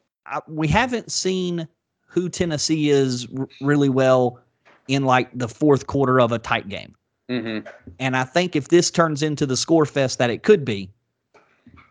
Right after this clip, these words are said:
Speaker 1: um, I'm, I would be interested to know who's Hayden, uh, Hooker, Hendon Hooker, and who is this Tennessee team when they're in a dogfight in the,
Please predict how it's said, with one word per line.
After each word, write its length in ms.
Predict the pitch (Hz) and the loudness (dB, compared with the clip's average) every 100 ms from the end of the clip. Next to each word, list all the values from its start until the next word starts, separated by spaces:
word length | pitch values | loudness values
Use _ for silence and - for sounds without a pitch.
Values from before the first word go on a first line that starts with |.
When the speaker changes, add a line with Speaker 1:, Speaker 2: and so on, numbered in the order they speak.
| - | -6
Speaker 1:
um, 400 | 113 110 107 107 _ _ _ | -4 -4 -6 -10 _ _ _
I'm, 240 | 117 123 123 | -4 -4 -4
I 120 | - | -4
would 140 | 127 120 | -2 0
be 140 | 127 | 0
interested 460 | 147 139 131 147 127 | -2 -4 -4 -4 -4
to 80 | 123 | -2
know 380 | 127 131 131 | 2 4 2
who's 320 | 113 151 175 165 | 0 -2 -2 0
Hayden, 360 | 165 170 170 123 - _ - | 0 0 -2 -4 -12 _ -4
uh, 240 | 139 139 | 0 2
Hooker, 400 | 135 156 117 113 _ _ _ _ _ - | 2 2 0 -4 _ _ _ _ _ -4
Hendon 240 | 156 147 | -2 0
Hooker, 400 | 117 110 101 104 _ _ _ _ | -2 -4 -8 -14 _ _ _ _
and 180 | 123 117 | -2 2
who 140 | 147 | 4
is 140 | 160 139 | 4 4
this 160 | 147 | -2
Tennessee 420 | - 151 139 147 131 | 2 0 0 -2 -2
team 400 | 143 135 131 123 | -2 -2 0 2
when 160 | 127 | 4
they're 160 | 123 123 | 4 4
in 80 | 123 | 4
a 80 | |
dogfight 600 | 117 120 120 - 120 113 | 4 4 4 2 0 0
in 120 | 117 | -4
the, 120 | 113 | -8